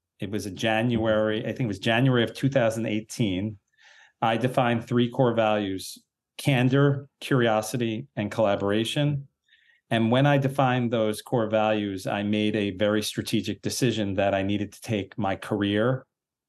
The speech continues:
by the horns. And I started my entrepreneurial journey. And I also made some significant personal decisions that affect my life. And I apply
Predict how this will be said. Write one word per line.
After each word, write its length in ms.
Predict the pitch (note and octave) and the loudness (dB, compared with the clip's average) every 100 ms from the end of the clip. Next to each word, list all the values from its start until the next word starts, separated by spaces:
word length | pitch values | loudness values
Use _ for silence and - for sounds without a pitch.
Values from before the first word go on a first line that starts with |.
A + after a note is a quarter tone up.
| _ | _
by 160 | - G#2 | -2 0
the 80 | G#2+ | 0
horns. 540 | A2 F#2+ C3 C#3 - _ _ _ - | 0 0 0 -2 -8 _ _ _ -4
And 320 | G#2 G2+ G#2 | -2 0 -2
I 560 | G#2+ G2 G2 F#2+ F#2+ G#2 - | 0 0 2 0 0 -4 -10
started 380 | - A2 G#2+ G#2 | -2 2 2 2
my 160 | G2+ | 0
entrepreneurial 880 | G#2+ G2+ - - G#2 F#2+ F#2+ F#2 F#2 | 0 -2 -4 -6 -2 0 0 0 -2
journey. 500 | G2+ F#2+ G#2+ A#2+ A#2+ - - - | -2 0 0 -2 -6 -14 -20 -4
And 100 | D3 | 2
I 40 | D#3+ | 2
also 260 | E3+ F#3+ | 2 2
made 240 | D#3+ D#3 C#3 | 2 2 2
some 160 | C#3 | 0
significant 920 | - A#2 A#2 B2 C3+ C#3 C3+ A#2+ A2+ - _ - | 0 -2 2 2 0 -4 0 0 -2 -8 _ -4
personal 480 | - C3 - A#2+ G2+ | 0 0 0 -2 -2
decisions 840 | G2 - G2+ G2 G2+ B2 C3+ - - _ - | -4 -4 -2 -2 -2 -2 -6 -12 -16 _ -4
that 380 | G#2+ G2 G2+ - - | -2 0 0 -4 -6
affect 500 | B2 G3 G3 - - - | 0 2 0 -4 -14 -4
my 220 | C3 C3+ | 2 4
life. 420 | D3+ G3 - - _ _ | 4 2 -2 -10 _ _
And 480 | - A2 A2 G#2+ G#2 G#2+ | -6 -2 -2 -2 -2 0
I 140 | B2 | 2
apply 680 | C#3 C#3 C#3 B2+ C3 C3 B2+ | 2 2 2 4 4 2 -2